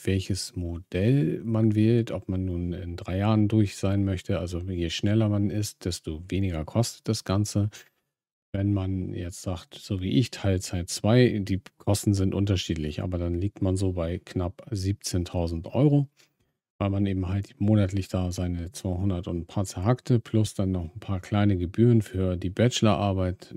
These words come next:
Später, wenn man dann die Bachelorarbeit machen möchte, wenn man die einmal einreicht, dann muss man da knapp siebenhundert Euro auf den Tisch legen. Aber man kriegt dafür eben halt auch seinen, seinen Bachelor. Im Vergleich oder im internationalen Vergleich ist das sogar noch sehr günstig.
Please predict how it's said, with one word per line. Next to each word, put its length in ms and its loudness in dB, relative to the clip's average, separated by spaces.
Später, 420 -4
wenn 120 -2
man 120 -2
dann 140 -6
die 60 -4
Bachelorarbeit 680 -2
machen 260 -4
möchte, 440 -4
wenn 120 -6
man 120 -4
die 180 0
einmal 320 -2
einreicht, 420 -4
dann 120 -4
muss 220 -4
man 160 0
da 100 -4
knapp 300 -4
siebenhundert 500 -2
Euro 300 4
auf 100 0
den 80 2
Tisch 300 -4
legen. 300 -4
Aber 240 -2
man 140 -2
kriegt 280 -4
dafür 300 -4
eben 280 -8
halt 140 -6
auch 140 -6
seinen, 420 -6
seinen 240 -4
Bachelor. 380 -6
Im 120 -2
Vergleich 600 4
oder 180 2
im 140 -2
internationalen 800 6
Vergleich 480 -2
ist 160 -2
das 140 -4
sogar 260 2
noch 180 -2
sehr 260 -8
günstig. 680 4